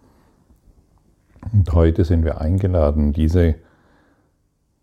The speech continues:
fünf Worte so oft wie möglich zu denken, zu sprechen, zu fühlen, zu atmen.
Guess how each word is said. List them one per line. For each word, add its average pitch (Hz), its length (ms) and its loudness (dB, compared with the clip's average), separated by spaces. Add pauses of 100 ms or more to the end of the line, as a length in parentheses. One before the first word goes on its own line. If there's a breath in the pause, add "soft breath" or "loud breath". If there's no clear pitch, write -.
(880)
fünf - 460 0
Worte 78 600 -2 (1000 soft breath)
so - 340 -2
oft - 420 -4
wie 92 100 2
möglich 80 720 -2 (720)
zu - 160 -6
denken, 98 760 0
zu - 180 -8
sprechen, 90 920 -2
zu 82 220 -6
fühlen, 80 800 0
zu - 260 -6
atmen. 71 580 -10